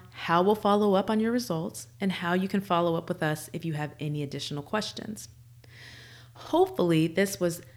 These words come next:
helpful preparation, or at least a helpful review of what to expect at your next visit.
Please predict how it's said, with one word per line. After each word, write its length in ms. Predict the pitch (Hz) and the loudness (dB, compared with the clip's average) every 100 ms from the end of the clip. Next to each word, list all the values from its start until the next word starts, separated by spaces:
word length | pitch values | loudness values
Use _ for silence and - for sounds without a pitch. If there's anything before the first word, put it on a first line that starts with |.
| - | -20
helpful 400 | - 277 294 302 | -4 -2 0 -4
preparation, 880 | 294 208 - 190 151 143 143 135 143 | 0 -2 2 2 2 0 -4 -4 -4
or 120 | - 170 | 0 2
at 100 | 185 | 2
least 220 | 214 220 | 0 -2
a 40 | |
helpful 360 | 185 185 190 175 | -2 -2 -2 -2
review 640 | 156 151 185 226 147 143 | 0 -2 0 2 2 0
of 140 | 175 160 | -4 -2
what 220 | 180 233 | 0 0
to 140 | - 277 | 0 -2
expect 440 | 277 - 165 165 | -2 -4 -4 -4
at 140 | 160 | -6
your 80 | 151 | -2
next 240 | 143 139 - | -2 -4 -6
visit. 400 | 120 - - | -8 -6 -8